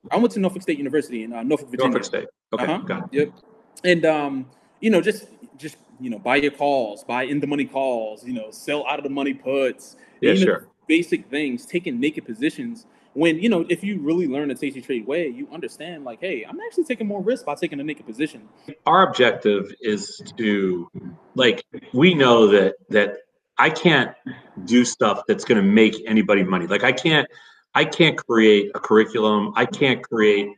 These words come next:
Speaker 2: research that I know you can take or anybody else can take and just turn it into, you know, printing money.
Speaker 1: Mm-hmm.
Speaker 2: But what we can do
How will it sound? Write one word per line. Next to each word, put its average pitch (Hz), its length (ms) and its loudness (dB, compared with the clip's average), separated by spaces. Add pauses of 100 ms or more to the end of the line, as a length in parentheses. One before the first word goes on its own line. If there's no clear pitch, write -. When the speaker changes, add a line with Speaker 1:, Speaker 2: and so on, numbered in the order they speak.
(380)
Speaker 2:
research 110 680 2 (320)
that 113 240 2 (120)
I 123 180 4
know 117 440 6
you 123 180 2
can 117 160 0
take 113 300 4
or 110 100 0
anybody 110 320 2
else 110 220 4
can 107 120 -2
take 104 260 0
and 104 80 0
just 101 200 -8
turn 120 220 4
it 104 80 2
into, 104 520 2 (360)
you 123 80 6
know, 95 300 2
printing 120 360 2
money. 107 220 4 (380)
Speaker 1:
Mm-hmm. 139 280 6
Speaker 2:
But 131 180 4
what 135 140 6
we 135 160 -2
can 190 240 6
do 101 420 2